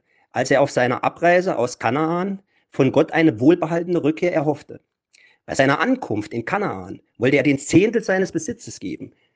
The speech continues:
Wahrscheinlich erfüllte Jakob diese Verpflichtung in Sichem oder später in Bethel. In Vers neunzehn steht, er kaufte das Grundstück.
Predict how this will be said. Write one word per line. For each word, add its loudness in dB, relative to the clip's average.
Wahrscheinlich 2
erfüllte 2
Jakob -2
diese -2
Verpflichtung 2
in 4
Sichem 0
oder 2
später 0
in 2
Bethel. 0
In -6
Vers 0
neunzehn 2
steht, -6
er -4
kaufte 0
das 2
Grundstück. 0